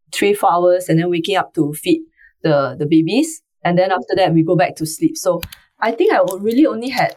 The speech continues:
uninterrupted, like, six, six hours after, I don't know, like, the wilderness <laughs> years of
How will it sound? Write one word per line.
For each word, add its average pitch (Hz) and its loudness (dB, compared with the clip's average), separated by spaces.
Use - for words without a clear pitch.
uninterrupted, 196 -4
like, - -8
six, - -4
six - -4
hours 214 2
after, 202 -4
I 208 2
don't 175 0
know, 170 -4
like, 156 -2
the 165 0
wilderness 180 -2
<laughs> - -20
years 208 0
of 208 0